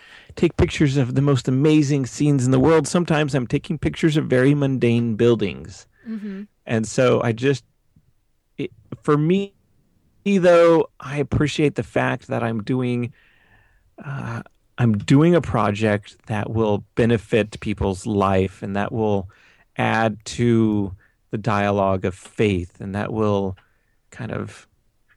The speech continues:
Speaker 1: help people out maybe a little bit more spiritually and not just taking pictures of beautiful things all day long. And when I do get in those moods where it is feeling a little overwhelming,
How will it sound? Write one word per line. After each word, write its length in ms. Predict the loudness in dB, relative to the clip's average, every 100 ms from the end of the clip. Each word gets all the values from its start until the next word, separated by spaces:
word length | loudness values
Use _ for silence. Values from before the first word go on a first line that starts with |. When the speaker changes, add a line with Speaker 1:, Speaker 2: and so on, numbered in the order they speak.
| _ _
Speaker 1:
help 300 | -4 -2 -2
people 380 | -6 -6 0 2
out 300 | 4 2 0 _
maybe 420 | -20 -12 -8 -4
a 40 | -2
little 180 | 0
bit 160 | 0 0
more 220 | 0 0
spiritually 800 | 0 -2 2 2 2 -6 -10 -10
and 160 | -12 -6
not 240 | -4 -4 -6
just 640 | -2 2 2 0 -8 -20 _ _ _
taking 280 | -6 -6 -4
pictures 380 | -4 -4 -6 -6
of 100 | -6
beautiful 440 | -2 0 0 0 0
things 320 | 0 0 -2
all 200 | -2 -2
day 140 | -4
long. 440 | -4 -2 -2 -4 -8 _ _ _ -20 -20 _ _ _ -2
And 180 | 2 4
when 120 | 4
I 100 | 2
do 260 | 4 4
get 160 | 4 2
in 140 | 0
those 320 | -2 -2 -2 -4
moods 680 | 0 4 4 2 0 -6 -8 -14 _ -20 _ _ -10
where 260 | -2 0
it 140 | 0 -2
is 360 | -4 -4 -10 -20
feeling 520 | -20 -10 -4 -4 -4 -2
a 40 |
little 200 | 0 2
overwhelming, 920 | 2 2 2 2 2 0 -2 -4 -6